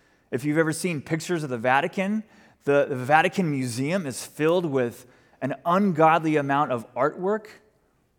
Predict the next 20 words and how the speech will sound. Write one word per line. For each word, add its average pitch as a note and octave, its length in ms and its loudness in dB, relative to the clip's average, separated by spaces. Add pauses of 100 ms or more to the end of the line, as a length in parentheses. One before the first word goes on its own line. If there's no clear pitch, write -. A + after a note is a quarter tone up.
(180)
that B2 180 0
was A2 420 -8 (920)
stolen, D3 600 -10 (120)
purchased. - 580 -12 (800)
Why A#2+ 200 -10
was D#3 140 -8
that D3+ 180 -2
money D3 240 -6
not C#3 240 -6
used C3 260 -8
for - 180 -20 (140)
<laughs> - 60 -20
better D3 280 -10
reasons? B2+ 600 -10 (2500)
And C3 120 -4
so E3+ 120 2
you D#3 160 6
have F3+ 240 6
this G3+ 160 4
experience E3 800 -2